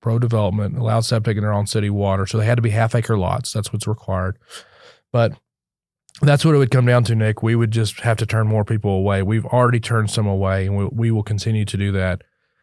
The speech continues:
Um, in order to have Canyon East, that area grow, we have to build a water tower, ground storage tank, and a lift station.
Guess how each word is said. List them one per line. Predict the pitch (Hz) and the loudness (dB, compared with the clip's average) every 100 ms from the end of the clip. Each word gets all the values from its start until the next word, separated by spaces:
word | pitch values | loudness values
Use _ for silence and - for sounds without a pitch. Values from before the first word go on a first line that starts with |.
| _ 107 | _ -2
Um, | 101 101 - - | 0 0 -4 0
in | 147 | 4
order | 156 156 | 4 4
to | - 143 | 2 0
have | - 151 147 143 | 2 4 4 2
Canyon | 160 151 143 | 2 4 4
East, | 139 123 - - | 4 2 -2 -2
that | 123 | 0
area | 131 143 127 110 | 2 2 2 2
grow, | 135 143 135 117 113 - _ _ | 2 4 4 4 0 -4 _ _
we | 131 120 | -2 2
have | 120 | 2
to | 117 | 2
build | 117 107 | 0 2
a | |
water | 104 113 113 | 4 4 2
tower, | 110 107 107 104 | 2 2 4 2
ground | 95 110 110 101 | 0 0 0 0
storage | - 104 98 - | -2 0 0 -2
tank, | 107 101 | -2 -2
and | 127 117 110 | -2 -2 0
a | |
lift | 107 98 | 0 -2
station. | - 98 98 98 98 | -4 -4 -2 -2 -4